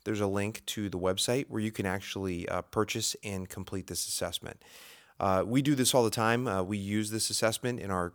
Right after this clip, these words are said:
training and coaching. So, uh, I can tell you it's worth the time. Uh, you can do it on your own, or you can do it working with us or, uh, a coach or trainer. So again, the model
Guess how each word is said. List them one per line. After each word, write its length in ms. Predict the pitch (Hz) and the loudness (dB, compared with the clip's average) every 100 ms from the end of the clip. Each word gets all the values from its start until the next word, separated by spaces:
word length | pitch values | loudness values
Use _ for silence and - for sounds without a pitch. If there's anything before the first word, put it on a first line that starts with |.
| _ | _
training 440 | - 113 104 110 101 | -2 0 2 0 -2
and 100 | 87 | -2
coaching. 420 | 107 107 143 170 - - - - _ | -2 0 -4 -6 -12 -20 -20 -20 _
So, 400 | - 107 95 87 | 2 4 6 6
uh, 80 | 85 | 4
I 120 | 85 | 2
can 140 | 104 95 | 0 0
tell 120 | 113 | 4
you 120 | 101 | 4
it's 340 | 92 - - - | 2 -2 -6 -2
worth 240 | 110 110 | -2 -2
the 80 | - | 0
time. 380 | 113 110 160 165 _ _ _ _ _ _ _ _ _ - - | 2 2 0 -6 _ _ _ _ _ _ _ _ _ -2 0
Uh, 40 | |
you 180 | 110 110 | 0 0
can 100 | 117 | 2
do 80 | 117 | 4
it 60 | |
on 140 | 113 107 | 6 4
your 120 | 101 | 4
own, 220 | 104 120 | 4 4
or 40 | 107 | 2
you 140 | 95 | 0
can 200 | 101 92 | -2 -2
do 160 | 98 98 | 2 2
it 60 | |
working 280 | 98 98 98 | 0 -2 -4
with 160 | 87 87 | -2 0
us 280 | 92 - | 0 -2
or, 400 | 92 85 82 76 | -4 -4 -2 -2
uh, 380 | 76 69 55 57 - | -4 -6 -8 -10 -14
a 80 | - | -4
coach 420 | - 101 95 - | 0 0 -2 -10
or 60 | 95 | -8
trainer. 400 | - 95 76 - _ - - - - - _ _ _ - | -6 -6 -8 -16 _ -20 -20 -20 -20 -20 _ _ _ 0
So 380 | - 131 120 98 | 10 10 10 6
again, 380 | 139 143 147 | 2 6 6
the 60 | 127 | 6
model 580 | 127 147 156 156 147 | 6 8 8 8 6